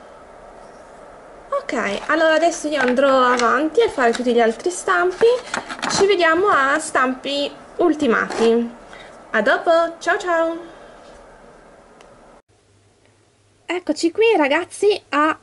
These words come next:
eh, creazioni ultimate. Ho finito completamente tutti i quadrettini della popsine. Ora vi mostro, eh, le cose che sono, le creazioni che sono, mm,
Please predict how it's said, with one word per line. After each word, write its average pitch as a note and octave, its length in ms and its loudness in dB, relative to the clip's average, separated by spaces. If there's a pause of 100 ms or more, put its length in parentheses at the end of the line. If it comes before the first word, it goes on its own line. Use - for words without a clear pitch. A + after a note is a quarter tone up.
eh, A#3 440 2
creazioni C4+ 680 0 (280)
ultimate. G#3 800 0 (460)
Ho D4+ 100 4
finito F4+ 420 0
completamente D4 1040 0
tutti C4 300 -4
i - 20 0
quadrettini A3+ 680 0
della G#3 480 2 (120)
popsine. F#3 840 -4 (320)
Ora F4+ 180 2
vi F4+ 140 2
mostro, C4+ 680 0 (340)
eh, A3 420 2
le A3+ 160 0
cose A3 420 2
che G#3+ 120 -10
sono, G3 600 0 (300)
le A3 140 -2
creazioni A3 560 0
che - 240 -4
sono, G3+ 440 -4 (200)
mm, F#3+ 320 -8